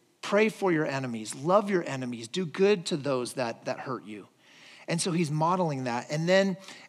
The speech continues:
at the end of this, this story in Matthew, ja-, uh,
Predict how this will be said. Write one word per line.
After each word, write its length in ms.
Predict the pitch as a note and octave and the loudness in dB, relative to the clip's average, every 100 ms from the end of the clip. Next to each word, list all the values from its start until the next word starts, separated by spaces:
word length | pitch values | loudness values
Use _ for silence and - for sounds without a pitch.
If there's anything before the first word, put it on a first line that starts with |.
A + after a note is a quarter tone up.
| - | 2
at 160 | D#3 | 2
the 140 | E3+ E3 | 2 -2
end 360 | E3 G#3+ A#3+ A3 | 4 6 6 4
of 300 | F3+ F3+ D3+ | 4 2 2
this, 280 | E3 - - | 0 0 -4
this 200 | D3 - | -4 -4
story 480 | - G3 F#3+ E3+ | 0 4 4 4
in 120 | D3 C#3 | 2 0
Matthew, 400 | D3 D#3+ - D3 | 2 0 -2 -4
ja-, 160 | C#3+ | -2
uh, 320 | D3 C#3 C3 | -2 -2 -2